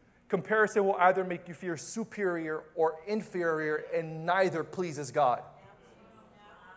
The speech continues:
Tweet that. Holla at your boy.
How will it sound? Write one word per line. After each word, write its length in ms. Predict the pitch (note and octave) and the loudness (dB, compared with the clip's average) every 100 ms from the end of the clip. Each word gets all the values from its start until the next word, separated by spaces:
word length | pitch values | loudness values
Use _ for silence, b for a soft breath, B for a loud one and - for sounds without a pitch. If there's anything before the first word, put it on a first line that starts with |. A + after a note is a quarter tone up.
| B3 - - - - - - _ _ _ _ _ - | -20 -20 -20 -20 -20 -20 -20 _ _ _ _ _ -8
Tweet 240 | G3+ D3 | -6 4
that. 320 | F3 C3 - | 6 6 0
Holla 220 | D3 D#3+ E3 | 0 4 4
at 120 | D#3+ | 2
your 100 | C#3 | 0
boy. 280 | E3 B2+ | 2 2